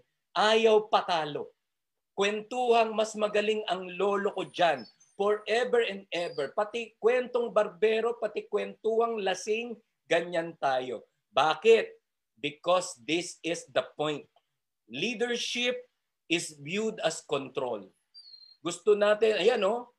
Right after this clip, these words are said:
sa pyramid ng buhay, you are on top, you are controlling a lot of people. Sorry sa mga followers ni Johnny Bravo, pero madalas ang pinopost natin sa social media,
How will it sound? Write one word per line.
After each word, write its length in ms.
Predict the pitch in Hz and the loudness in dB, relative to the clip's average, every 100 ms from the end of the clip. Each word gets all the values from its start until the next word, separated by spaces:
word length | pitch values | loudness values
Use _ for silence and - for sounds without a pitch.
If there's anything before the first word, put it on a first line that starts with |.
| _ _ | _ _
sa 120 | - 165 | -4 -2
pyramid 560 | - 247 233 226 226 175 | -2 2 4 4 2 0
ng 240 | 208 202 | -2 -2
buhay, 320 | 202 196 208 | -2 2 2
you 160 | 202 190 | 2 0
are 160 | 180 185 | -2 -2
on 200 | 160 156 - | -4 -4 0
top, 320 | 214 220 - - | 0 0 -6 -10
you 160 | 185 | -4
are 200 | 185 170 - | -4 -4 -4
controlling 880 | 170 156 156 208 208 208 196 202 208 _ _ - | -4 -4 -8 -2 0 0 -2 -6 -10 _ _ -4
a 80 | 151 | -2
lot 520 | 160 165 180 202 - _ _ - | -2 -2 0 -2 -4 _ _ 0
of 400 | 175 185 196 - _ _ _ - | 2 4 2 -8 _ _ _ -8
people. 560 | 190 170 151 117 - _ _ _ _ | -8 -4 -4 -4 -6 _ _ _ _
Sorry 480 | - 226 226 240 247 | -2 2 4 4 0
sa 200 | 226 208 | 0 -2
mga 400 | 180 170 156 - | 0 0 -2 0
followers 640 | 226 226 226 214 214 208 - | 2 2 4 4 4 2 -2
ni 160 | 165 143 | -8 -2
Johnny 360 | 190 196 196 190 | 0 2 0 -4
Bravo, 720 | 170 185 185 185 196 214 214 _ _ _ - | 0 4 4 2 -2 -2 -4 _ _ _ 2
pero 240 | 175 180 | 2 2
madalas 560 | 180 175 185 208 214 190 | -2 -2 0 2 0 -2
ang 160 | 160 | -4
pinopost 640 | 175 165 165 - 208 208 208 | -4 -4 -2 2 2 2 -2
natin 400 | 190 190 196 185 | -4 -4 -6 -6
sa 80 | |
social 520 | 190 202 190 180 190 175 | -6 -4 -4 -2 -4 -4
media, 560 | 180 175 156 185 196 | -8 -10 -4 0 0